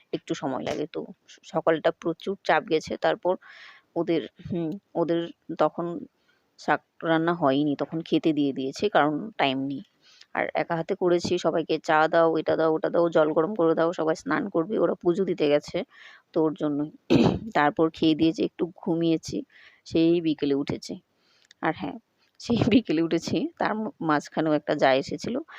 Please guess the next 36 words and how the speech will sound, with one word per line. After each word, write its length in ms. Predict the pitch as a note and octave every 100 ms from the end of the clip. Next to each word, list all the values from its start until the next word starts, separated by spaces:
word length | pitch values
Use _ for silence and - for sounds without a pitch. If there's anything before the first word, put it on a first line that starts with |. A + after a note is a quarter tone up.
| - - -
ও 60 | - C#3+ - _ -
যাকে 260 | D#3 C#3+ -
খেতে 260 | D3 D3+ D3
দিয়েছি। 340 | C#3+ C#3+ - F#3+
এদিকে 240 | D#3+ D3 D3
বর 240 | D#3 D3+
এসেছিল, 360 | D3 - D3+ G#3+ A3
ও 80 | D#3 D#3
কাজে 260 | D3+ C#3+ C#3+
গেছিল, 280 | C#3+ - A3+ D#4
ওকে 180 | A3+ D#3
খেতে 240 | D3+ D#3+ D3
দিয়েছি, 300 | C#3+ D3 - -
ও 80 | D#3+ D#3
একাদশী 420 | D#3 D3+ D3 -
করেছিল। 400 | - D3+ D3 D#3 F3 _ - - - _
তো 100 | D3 D#3 C3 _ _ _ _ _ _ _ - - F#3+ -
পারণের 420 | A3 E3+ D#3 E3+ F3+
রান্না 260 | F3+ E3 E3
বেশ 180 | D3+ D3+
মিলে 160 | G#3+ F3
আমার 220 | C#3+ C#3+
বাবার 300 | C#3 C#3 A2
বাড়ি, 240 | G#2+ D3+ D#3 -
এই 80 | D3
বাড়ি, 200 | D3+ D3
ও 60 | D3+
বাড়ি 160 | E3
মিলে 200 | D#3 G#3+ B3
বেশ 280 | F3 D3+ D#3 - -
পনেরো 300 | D3+ D3 D3
কুড়ি 200 | D#3 D3+
জনের 220 | D3+ D3
মতো 140 | D#3 B3
হয়ে 220 | G#3 C#3+
গেছে। 260 | C3+ -